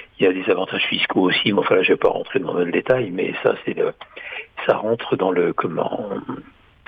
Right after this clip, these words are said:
ça fait partie des choses. Et il faut convaincre les propriétaires, d'abord qu'ils font une bonne action sur le plan social,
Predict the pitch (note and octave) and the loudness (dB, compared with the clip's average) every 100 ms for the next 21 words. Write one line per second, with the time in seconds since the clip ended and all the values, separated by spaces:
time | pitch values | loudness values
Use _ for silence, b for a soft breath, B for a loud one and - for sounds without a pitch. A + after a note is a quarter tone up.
0 | - A#2 G#2+ G#2 - G#2 F#2+ - - B | 0 2 4 2 -4 -8 -4 -2 -2 B
1 | B A2 A2 - A2+ C3 C3 B2+ A#2 A2+ | B 0 0 2 2 4 2 0 0 2
2 | G2+ A2 G2 F#2+ G#2+ C3+ - - - G2 | 0 -2 -6 0 2 2 -2 -8 0 2
3 | G2 - - G2+ F#2+ F#2 F#2 F#2+ - G#2+ | 2 0 -2 -2 0 0 2 2 2 0
4 | F#2+ - - F2 - - D3+ B2+ | 2 -2 -2 -4 -2 0 2 0